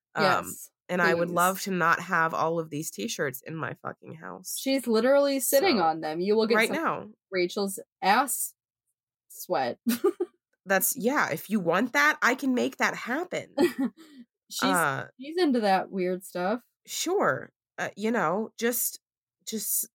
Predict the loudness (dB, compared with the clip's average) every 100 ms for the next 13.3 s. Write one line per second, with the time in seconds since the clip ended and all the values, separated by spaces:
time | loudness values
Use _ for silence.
0 | _ _ _ -14 -6 -6 -6 -6 -6 -6
1 | -6 -6 -6 -8 -6 -8 -10 -12 -8 -6
2 | -6 -6 -10 -12 -12 -12 -12 -12 -12 -16
3 | _ _ _ _ _ -6 -4 0 -2 0
4 | -2 2 0 0 -4 -2 -4 -6 -18 _
5 | _ _ _ _ -6 -4 -2 -4 -6 -6
6 | -4 -4 -6 -4 -4 -6 -8 -10 _ _
7 | _ _ _ _ _ 0 2 4 4 2
8 | 0 2 4 6 4 2 2 0 0 -2
9 | -2 -2 -2 -4 -6 _ _ _ _ _
10 | _ -4 -2 -2 0 0 0 -2 -6 -2
11 | -2 -2 -2 -2 0 0 -4 -4 -2 0
12 | -2 -8 -4 -2 0 -2 -4 -6 -2 0
13 | 0 -2